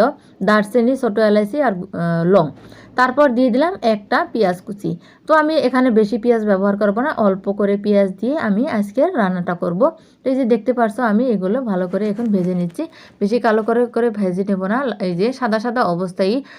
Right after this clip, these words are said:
আমি এখন দিয়ে দিলাম চালগুলো। চালগুলো আমি দশ মিনিটের মতন ভিজে তারপর ধুয়ে সেকে রেখেছিলাম, পানিটা ঝরিয়ে নিয়েছি। তো সেইগুলো দিয়ে দিলাম, আর দিয়ে দিলাম ডালগুলো। ডালগুলো তো দেখতে পাচ্ছ আমি কীরকম করে ভেজে নিয়েছি, লাল লাল করে ভেজে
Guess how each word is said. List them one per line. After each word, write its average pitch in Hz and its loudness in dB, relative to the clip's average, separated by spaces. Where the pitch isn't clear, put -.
আমি 202 4
এখন 214 2
দিয়ে 208 4
দিলাম 220 2
চালগুলো। 196 -2
চালগুলো 226 0
আমি 240 2
দশ 190 0
মিনিটের 208 0
মতন 208 -2
ভিজে 202 -2
তারপর 196 0
ধুয়ে 208 4
সেকে 226 0
রেখেছিলাম, 202 0
পানিটা 233 2
ঝরিয়ে 208 4
নিয়েছি। 196 2
তো 277 0
সেইগুলো 202 0
দিয়ে 196 0
দিলাম, 226 0
আর 220 0
দিয়ে 196 0
দিলাম 202 0
ডালগুলো। 180 -2
ডালগুলো 196 0
তো 214 0
দেখতে 190 -4
পাচ্ছ 190 -4
আমি 202 -2
কীরকম 190 -4
করে 202 -4
ভেজে 185 -4
নিয়েছি, 180 -4
লাল 185 0
লাল 185 -2
করে 196 -4
ভেজে 185 -6